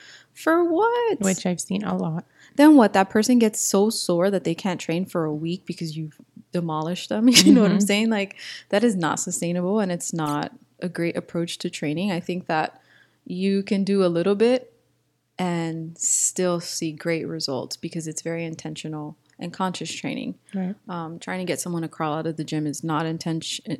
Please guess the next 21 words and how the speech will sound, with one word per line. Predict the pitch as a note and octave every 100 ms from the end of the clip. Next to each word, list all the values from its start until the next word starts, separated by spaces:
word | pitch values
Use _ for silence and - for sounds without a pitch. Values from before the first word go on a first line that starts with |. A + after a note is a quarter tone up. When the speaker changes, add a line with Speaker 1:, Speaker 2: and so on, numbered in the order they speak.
| -
Speaker 1:
a | F#3
good | E3+ G#3+
intentional | F#3 E3+ E3+ E3 D#3+ D#3 D#3+
workout. | E3+ - - - -
So, | - F3 F3+ - _ - - - - _
Speaker 2:
With | A#3+ C4+
that | G3+
Speaker 1:
um, | F3
Speaker 2:
said, | E3+ B3
I | F#3+
wanna | G3+ D4+
talk | E4 D4+
about, | C4+ B3
like, | A3 F#3+
how | F3+ F#3+ F#3+ F#3
effective | F3+ - F#3 C4 A3+ E3
just | G#3 G#3+ -
walking | F#3 D#3 F3+ - C4 F#3
is. | D3 - - -
Speaker 1:
Oh, | F#3+
yeah. | E3 G#3+